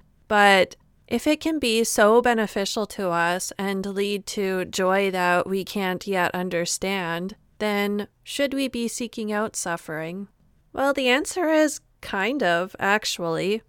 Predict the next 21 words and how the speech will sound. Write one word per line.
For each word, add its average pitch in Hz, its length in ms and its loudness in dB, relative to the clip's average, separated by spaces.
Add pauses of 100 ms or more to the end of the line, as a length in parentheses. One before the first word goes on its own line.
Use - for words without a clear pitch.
(140)
I 247 100 2
don't 247 240 2
think 240 240 2
we 233 140 2
should 214 320 0
all 196 160 4
become 196 500 -2
masochists, 214 1000 -2
but 196 580 2 (140)
the 208 200 -2
reality 202 560 2
is 175 400 0
it 208 160 -2
is 196 340 0
a 175 340 0
very 214 440 2
long-standing 185 840 -4
Christian 185 540 -6
tradition 180 800 -6
to 185 320 -6
deliberately 202 1120 0